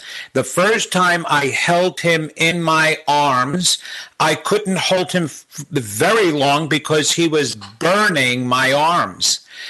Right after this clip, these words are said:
His energy, he released his energy. Nobody else had experienced that except me and my wife. And we both looked at each other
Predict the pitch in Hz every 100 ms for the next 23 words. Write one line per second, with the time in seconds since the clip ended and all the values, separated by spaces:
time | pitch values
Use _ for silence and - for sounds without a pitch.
0 | - - 156 151 - - 160 202 220 151
1 | 151 147 139 147 139 143 151 196 233 -
2 | 147 160 160 139 139 135 143 190 226 220
3 | 202 196 185 175 - - 190 180 151 123
4 | 110 123 120 120 - 139 - - 135 -
5 | 147 180 185 165 156 147 131 110 104 -
6 | - _ - - - - - - - -
7 | 147 147 165 180 202 202 185 185 185 156
8 | 147 131 151 131 131 131